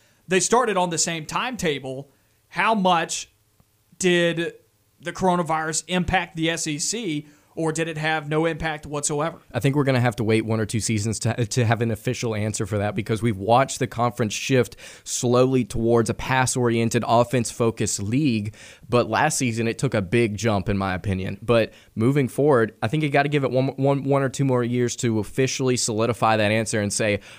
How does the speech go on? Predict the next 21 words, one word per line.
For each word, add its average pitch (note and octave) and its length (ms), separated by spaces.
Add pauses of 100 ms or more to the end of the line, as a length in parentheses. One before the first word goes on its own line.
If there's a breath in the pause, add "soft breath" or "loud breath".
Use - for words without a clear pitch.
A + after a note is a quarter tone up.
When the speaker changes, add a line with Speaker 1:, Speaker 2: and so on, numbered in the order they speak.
Speaker 2:
"Okay, A#2 320
the A2 160
S A#2+ 140
E B2+ 80
C B2 160
is A2+ 80
just A#2 180
gonna A2+ 120
be A2 140
the G#2 80
Big A2 200
Twelve A#2 300
now G#2 160
and G2+ 100
be G#2+ 80
terrible G#2+ 420
at F2 100
defense." A#2+ 520 (320 loud breath)
Or D3 460
who D#3+ 140
knows? E3+ 360